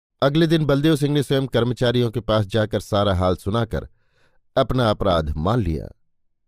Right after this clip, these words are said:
परंतु भागीरथ को छोड़ देने का जब परवाना आया तो उसका देहांत हो चुका था। अभी आप सुन रहे थे लियो टॉलस्टॉय की लिखी कहानी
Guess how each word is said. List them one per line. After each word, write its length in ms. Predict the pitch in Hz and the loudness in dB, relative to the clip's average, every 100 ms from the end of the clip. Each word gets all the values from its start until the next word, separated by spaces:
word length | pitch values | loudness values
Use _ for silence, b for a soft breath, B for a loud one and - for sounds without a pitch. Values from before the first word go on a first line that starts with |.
| _ _ _ _ _ - | _ _ _ _ _ -2
परंतु 340 | 117 120 123 | 0 0 0
भागीरथ 440 | 92 101 107 110 104 | 0 0 0 0 -2
को 180 | - 107 | -4 -6
छोड़ 260 | - 104 | -2 -2
देने 260 | 92 98 95 | 0 -2 -2
का 80 | 92 | -4
जब 200 | 87 - | -6 -4
परवाना 500 | 85 78 80 80 92 | -4 -4 -4 -4 -4
आया 300 | 110 62 - _ _ _ _ _ _ _ _ _ _ - | -6 -8 -14 _ _ _ _ _ _ _ _ _ _ -2
तो 120 | 110 | -2
उसका 240 | 95 - 82 | -2 -4 -4
देहांत 500 | 78 69 80 120 - | -4 -4 -4 -6 -8
हो 120 | 80 | -10
चुका 300 | - - 57 | -12 -14 -12
था। 300 | - - - _ _ _ _ _ _ _ _ _ _ _ _ _ _ _ _ - - _ _ - | -12 -14 -18 _ _ _ _ _ _ _ _ _ _ _ _ _ _ _ _ -20 -20 _ _ -2
अभी 220 | 127 139 | 2 2
आप 120 | 127 - | 2 0
सुन 200 | 104 98 | -4 -2
रहे 180 | 104 | -4
थे 180 | 107 101 - _ _ _ _ - | -4 -8 -10 _ _ _ _ -6
लियो 220 | 110 139 | 0 2
टॉलस्टॉय 560 | 147 117 113 - 104 95 | 2 2 0 0 0 0
की 100 | - | -2
लिखी 240 | 80 - | -6 -6
कहानी 380 | - 107 147 131 | -6 -4 -4 -6